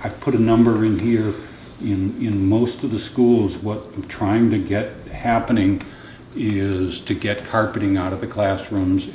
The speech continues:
and replace it with, with vinyl ti-, vinyl flooring. And a number that seems to work well in the schools is to do about three classrooms a year,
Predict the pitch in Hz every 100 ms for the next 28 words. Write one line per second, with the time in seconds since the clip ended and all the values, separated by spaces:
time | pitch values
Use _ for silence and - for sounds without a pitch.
0 | 95 85 87 90 - 101 85 110 - -
1 | 107 90 - - 101 90 95 90 92 -
2 | 90 92 - 101 95 98 - 95 90 95
3 | 90 - - - - - 101 92 87 92
4 | 87 - - - - - - - 120 104
5 | 95 104 104 104 101 92 95 98 - 107
6 | 95 95 107 90 95 - 123 98 98 95
7 | 95 92 - 98 95 90 80 117 - -
8 | 95 101 98 87 85 82 - 101 - 90
9 | 82 - 101 95 101 95 104 92 90